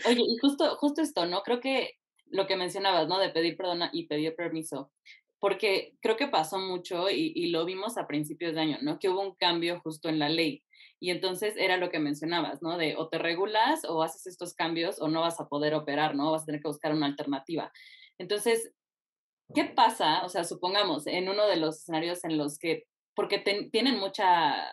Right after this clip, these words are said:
o sea, como muchos están on hold, ¿no? Están esperando que los autoricen y todo. Entonces, ¿qué podría pasar si no se llegaran a autorizar, pero no por culpa de tal vez las fintech, ¿no? Sino por cómo están manejando los procesos.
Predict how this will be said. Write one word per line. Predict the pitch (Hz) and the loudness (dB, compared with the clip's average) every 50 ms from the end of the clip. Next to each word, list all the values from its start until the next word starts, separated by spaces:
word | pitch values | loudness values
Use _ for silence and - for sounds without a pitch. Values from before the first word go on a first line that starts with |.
| - _ - | -12 _ -16
o | 175 | -12
sea, | - 185 - | -12 -8 -6
como | 185 180 175 165 165 - _ - | -2 -2 -2 -2 -4 -6 _ -6
muchos | 202 208 226 294 294 220 | -2 0 2 2 0 0
están | 190 - 185 180 | 2 2 2 2
on | 185 185 196 - | 2 0 0 2
hold, | 202 185 165 147 151 147 | 2 4 2 2 0 -2
¿no? | 156 160 190 | -2 0 0
Están | 180 156 - 180 175 | -2 -4 -4 -4 -6
esperando | 180 - - 170 165 165 170 175 180 180 175 | -6 -6 -2 2 2 4 4 4 0 -2 -2
que | - 160 | -2 -4
los | 143 147 151 | -4 -4 -6
autoricen | 151 143 - 151 143 147 147 151 151 139 | -6 -6 -4 -2 -4 -4 -4 -4 -6 -6
y | - | -6
todo. | - 160 147 135 131 | -4 -6 -4 -4 -4
Entonces, | 135 143 170 170 165 - 190 190 - - - - - - _ _ _ - | -6 -6 -8 -8 -4 -4 -4 -6 -6 -14 -20 -20 -20 -20 _ _ _ -4
¿qué | 277 285 | -4 0
podría | 277 415 466 233 240 240 | 2 2 4 4 2 2
pasar | 247 269 285 285 - 165 143 143 - - - _ _ _ _ _ _ _ _ _ | 2 2 0 2 2 4 4 2 2 -2 -10 _ _ _ _ _ _ _ _ _
si | - - - - 202 185 180 180 - - - - | -18 -12 -8 -6 -6 -4 -4 -6 -8 -8 -10 -8
no | 202 220 226 | -2 -2 -2
se | 240 - 302 | 0 2 2
llegaran | 233 190 175 190 202 | 4 4 4 4 2
a | - | 2
autorizar, | - - 143 - 143 147 - 175 156 160 175 - _ _ _ _ _ - | 0 0 -2 -2 -2 -4 -2 0 0 0 0 -4 _ _ _ _ _ 2
pero | 196 190 185 185 | 4 4 4 2
no | 196 202 208 208 220 214 | 0 0 -2 -2 -2 -2
por | - 247 226 - | -2 -6 -4 -4
culpa | - 196 196 - - 190 185 | -4 -6 -6 -2 0 0 0
de | 180 165 156 151 143 147 - _ _ _ - | 2 2 0 0 0 -4 -10 _ _ _ -2
tal | 190 175 175 | 0 0 0
vez | 185 185 170 | 0 -2 -2
las | 165 160 156 - | -2 -4 -4 -4
fintech, | - 185 175 165 147 - - - | -8 -6 -6 -6 -6 -8 -10 -8
¿no? | 165 156 151 151 | -4 -4 -4 -4
Sino | - - 165 165 170 | -2 -2 -2 -2 0
por | - 202 - | 0 -2 -2
cómo | - 190 175 160 147 | -2 -2 -2 0 0
están | 151 151 - 180 170 175 | -2 -2 -2 -2 -2 0
manejando | 190 190 175 151 147 147 160 170 175 175 | 0 0 -2 -2 -2 -2 -2 -2 0 0
los | 160 139 135 - | -2 -2 -4 -6
procesos. | - 139 127 143 - 180 175 - - - - - _ | -8 -8 -8 -6 -6 -8 -8 -8 -10 -12 -14 -14 _